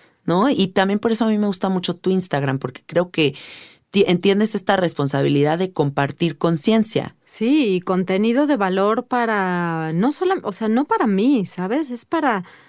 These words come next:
Speaker 2: para que, o sea, entre todos tenemos la bendición de estar en una época donde podemos tener esa,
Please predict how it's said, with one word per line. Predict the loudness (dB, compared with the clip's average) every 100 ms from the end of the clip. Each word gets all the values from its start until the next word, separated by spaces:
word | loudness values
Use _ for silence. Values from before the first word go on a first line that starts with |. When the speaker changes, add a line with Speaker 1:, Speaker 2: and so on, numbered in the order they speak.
| _ _
Speaker 2:
para | -6 -4 -4
que, | -4 -4 -2
o | -4
sea, | -2
entre | -2 0 -2
todos | 2 2 2 0
tenemos | 2 2 4
la | 4
bendición | 2 2 0 -2 0 2 2 2
de | 0
estar | -2 0 0
en | 0
una | 0 2 0
época | -2 -2 0
donde | 0 0 -2
podemos | -4 -2 0 2 0 -2
tener | -2 0 0
esa, | 0 -2 -2 -2 -2 -4